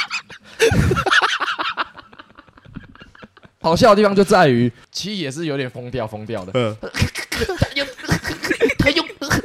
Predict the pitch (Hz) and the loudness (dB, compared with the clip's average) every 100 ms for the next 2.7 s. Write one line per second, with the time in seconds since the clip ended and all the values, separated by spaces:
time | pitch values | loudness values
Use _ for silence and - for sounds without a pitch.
0 | 277 285 254 277 311 277 302 311 - 302 | -2 -4 -4 -4 -4 -6 -4 -4 -8 -8
1 | 262 247 240 247 - 220 269 214 220 415 | -6 -6 -6 -2 0 0 -2 -6 -8 -4
2 | 311 294 233 - 302 311 262 | 0 0 -2 -6 -2 2 2